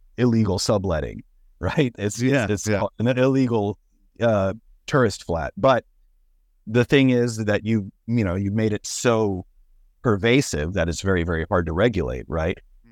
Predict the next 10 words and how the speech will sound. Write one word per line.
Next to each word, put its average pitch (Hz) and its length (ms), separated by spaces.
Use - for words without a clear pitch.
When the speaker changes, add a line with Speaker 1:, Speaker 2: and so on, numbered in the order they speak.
Speaker 2:
Hmm. 110 40
Speaker 1:
Um, 107 420
and, 117 480
you 135 80
know, 127 100
they 139 80
would 143 120
make 135 160
this 117 140
argument. 110 520